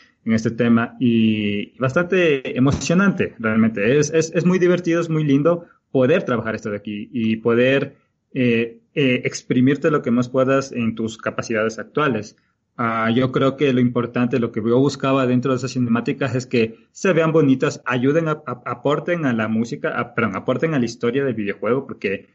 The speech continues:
el videojuego tiene una historia que lo hace interesante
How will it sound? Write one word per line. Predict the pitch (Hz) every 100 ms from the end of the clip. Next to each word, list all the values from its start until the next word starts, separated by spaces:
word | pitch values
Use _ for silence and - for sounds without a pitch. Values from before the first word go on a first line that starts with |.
| _ -
el | 117
videojuego | 117 120 135 139
tiene | 135 135
una | 131
historia | 131 123 120 117
que | 107 - -
lo | 107 117
hace | 156 165
interesante | 127 104 104 92 104 156 165